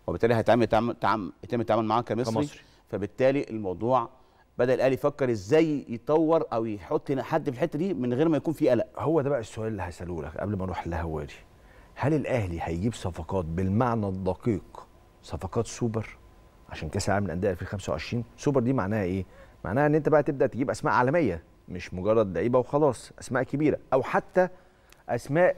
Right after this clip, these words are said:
Speaker 2: يكتشفها النادي الأهلي إن هي كبيرة جدًا زي أسامة أبو علي. إحنا بنشوف دلوقتي أسامة أبو علي ممتاز. هل الأهلي هيبدأ يدفع فلوس كتير،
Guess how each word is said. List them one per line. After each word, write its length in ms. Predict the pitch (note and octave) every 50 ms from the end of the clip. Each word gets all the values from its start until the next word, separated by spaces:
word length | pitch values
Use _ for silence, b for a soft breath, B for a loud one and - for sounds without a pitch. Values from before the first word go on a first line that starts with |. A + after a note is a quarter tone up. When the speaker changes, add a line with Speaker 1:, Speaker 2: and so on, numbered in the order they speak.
| -
Speaker 2:
يكتشفها 680 | G#2 A2+ A#2 A#2 - - - A#2+ - F3+ F#3 - C3
النادي 240 | B2 B2 C#3+ D3 C3
الأهلي 340 | A2+ A#2+ C#3+ C3+ B2+ B2+ B2
إن 100 | A2 G2+
هي 200 | G2+ A#2 C3 B2+
كبيرة 280 | G#2 G2+ B2+ D#3 C3+ A#2+
جدًا 280 | G2+ C3 B2+ A2+ A#2
زي 160 | G#2+ A2 C3+
أسامة 240 | C3+ - - D3+ D3+
أبو 100 | C#3+ C3
علي. 280 | B2 D3 D#3 B2+ F#2+ D#2+
إحنا 220 | D#2+ D#2 F#2+ F#2+ F#2+
بنشوف 300 | F#2 F#2 F2+ - - A#2+
دلوقتي 180 | A2 B2 A#2+ -
أسامة 180 | A2 - B2 A#2+
أبو 80 | A2 G2+
علي 160 | G#2+ A#2+ A#2+
ممتاز. 500 | A#2 A2 G#2 G2 - A2+ G2+ E2+ D2+ - B B B B B B
هل 140 | - C#3 D3
الأهلي 160 | D3 C#3+ B2
هيبدأ 320 | A2 A#2 C#3 C3 A2+ G#2
يدفع 320 | F2+ A2+ C3+ - - A2 G#2
فلوس 280 | - - A#2 C3 -
كتير، 320 | - A2+ - D#3 F3 E3